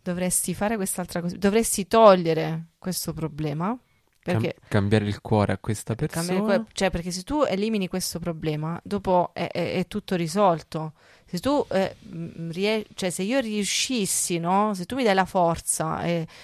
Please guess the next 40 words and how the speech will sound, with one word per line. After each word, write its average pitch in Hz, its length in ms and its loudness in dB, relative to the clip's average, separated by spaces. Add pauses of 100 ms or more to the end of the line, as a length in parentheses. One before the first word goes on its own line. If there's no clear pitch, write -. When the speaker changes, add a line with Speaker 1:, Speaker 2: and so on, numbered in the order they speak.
(120)
Speaker 1:
e 180 100 -2
una 185 160 4
guarigione 185 500 2
istantanea 185 960 2
e 208 120 -2
un'intelligenza 185 1160 -2
superiore, 165 760 0 (420)
io 330 260 4
risolverei 175 580 0
tutto 202 380 -6
in 175 60 -4
un 165 100 -4
minuto. 170 420 -2
Cioè, 180 80 -4
non 220 160 0
capisco 254 600 -2
perché 214 420 4
ancora 208 460 4
non 233 100 8
lo 202 80 4
stai - 240 0
facendo. 165 560 2
<laughs> - 0 -
Cioè, - 320 2 (320)
ti 330 120 -2
devo 269 180 6
anche 254 300 2
pregare, 208 420 8
ma 214 100 2
che 247 180 -2
cosa? 190 320 2
Non 185 140 -2
lo 190 100 2
vedi 208 360 4
che, 180 260 0
eh, 185 240 -4
ne 180 220 -2
ho 202 100 0
proprio 208 500 -2
necessità? 190 880 -2